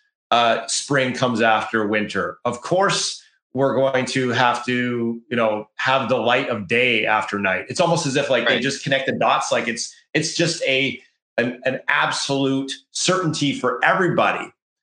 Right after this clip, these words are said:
Speaker 1: The
Speaker 2: Right.
Speaker 1: question is, is it possible other people are gonna position themselves not only pr-, to profit in this refi market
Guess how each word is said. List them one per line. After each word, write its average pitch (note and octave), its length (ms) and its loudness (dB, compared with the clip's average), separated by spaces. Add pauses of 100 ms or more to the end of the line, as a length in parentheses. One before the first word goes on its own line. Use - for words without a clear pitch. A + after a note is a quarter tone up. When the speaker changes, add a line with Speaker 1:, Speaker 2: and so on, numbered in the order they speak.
(220)
Speaker 1:
The - 80 0
Speaker 2:
Right. - 60 -6
Speaker 1:
question E3 360 2
is, C#3+ 300 0
is E3+ 100 0
it E3+ 140 -2
possible D#3 560 0
other C3+ 160 2
people C#3 400 0
are B2+ 120 2
gonna B2+ 200 0
position C3+ 460 -4
themselves A#2+ 440 0
not B2+ 140 2
only D#3+ 280 0
pr-, - 200 -12
to - 80 -6
profit C3+ 500 0
in B2 120 -2
this A#2 200 -2
refi C3+ 380 2
market G#2 440 0